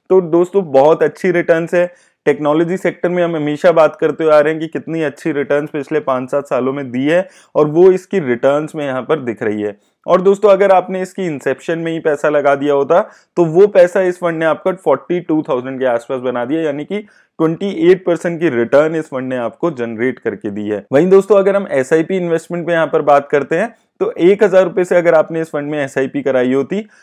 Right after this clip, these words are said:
तो पांच सालों में सिक्सटी थाउजेंड की आपकी लागत इस फंड ने वन लाख सेवेंटी टू थाउजेंड के आसपास बना दिया है,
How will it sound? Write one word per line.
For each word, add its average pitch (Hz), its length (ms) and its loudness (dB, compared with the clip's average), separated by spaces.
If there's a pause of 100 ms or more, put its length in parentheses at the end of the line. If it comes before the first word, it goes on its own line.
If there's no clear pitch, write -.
(120)
तो 202 80 6
पांच 196 420 0
सालों 151 280 2
में 175 140 -4
सिक्सटी 190 520 -8
थाउजेंड 175 380 0
की 165 60 -2
आपकी 151 320 2
लागत 135 340 2
इस 156 100 -4
फंड 143 220 -8
ने 170 120 -4
वन 147 280 -4
लाख 165 260 0
सेवेंटी 143 560 -4
टू 165 280 -6
थाउजेंड 117 420 -4
के 117 60 -4
आसपास 110 380 -4
बना 110 240 -4
दिया 107 200 -4
है, 104 100 -8